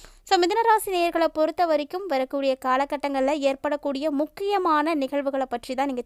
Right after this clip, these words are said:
தெரிஞ்சுக்க போறீங்க. So, கண்டிப்பா இது உங்களுக்கு ரொம்ப, ரொம்ப யூஸ்ஃபுல்லா இருக்கும். ஸ்கிப் பண்ணாம முழுமையா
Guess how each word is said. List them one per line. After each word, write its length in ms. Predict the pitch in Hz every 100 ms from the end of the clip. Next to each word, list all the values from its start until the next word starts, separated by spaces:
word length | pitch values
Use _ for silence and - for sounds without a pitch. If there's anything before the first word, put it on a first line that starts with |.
| 240
தெரிஞ்சுக்க 440 | 240 247 - 262
போறீங்க. 280 | 254 254 302 359 - - _
So, 160 | - 277 277
கண்டிப்பா 480 | 302 370 415 -
இது 200 | 349 294
உங்களுக்கு 280 | 269 262 262
ரொம்ப, 360 | 240 254 330 349
ரொம்ப 220 | 285 302
யூஸ்ஃபுல்லா 420 | 262 269 - 277
இருக்கும். 240 | 262 - 359
ஸ்கிப் 360 | - 269 -
பண்ணாம 180 | 262 254 381
முழுமையா 360 | 311 247 240